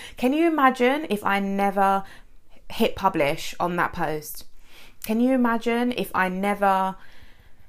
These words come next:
you know, thought, if I thought to myself, "Oh, do you know what? Oh, I'm sure someone else has done it." No. And this is what I'm saying. You have to, you have to get to the point where you really start trusting yourself, okay?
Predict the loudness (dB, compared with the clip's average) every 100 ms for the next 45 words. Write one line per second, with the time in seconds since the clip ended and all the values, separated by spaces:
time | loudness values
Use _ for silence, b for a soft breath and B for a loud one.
0 | -12 -2 0 0 0 -2 0 0 0 0
1 | 0 -2 -2 -4 0 2 2 0 -2 -2
2 | -4 -8 -10 -12 -14 -16 -10 -6 -4 -4
3 | -2 -2 -2 -6 -12 -18 -20 -18 -12 -10
4 | -4 -4 -2 -4 -4 -4 -6 -6 -4 -4
5 | -6 B B -6 0 6 6 4 -4 B
6 | B -2 4 4 4 2 0 0 0 -2
7 | -4 -6 -4 -2 -4 2 2 2 -2 B
8 | B B B B B -6 -2 -2 -2 -4
9 | 0 2 2 0 -4 -4 -2 0 2 2
10 | -2 -6 -12 0 0 0 -4 -2 0 2
11 | 0 -2 -4 -6 -8 -4 -2 -2 -4 -6
12 | -4 -4 -4 -4 -4 -6 -8 -10 -4 -2
13 | 0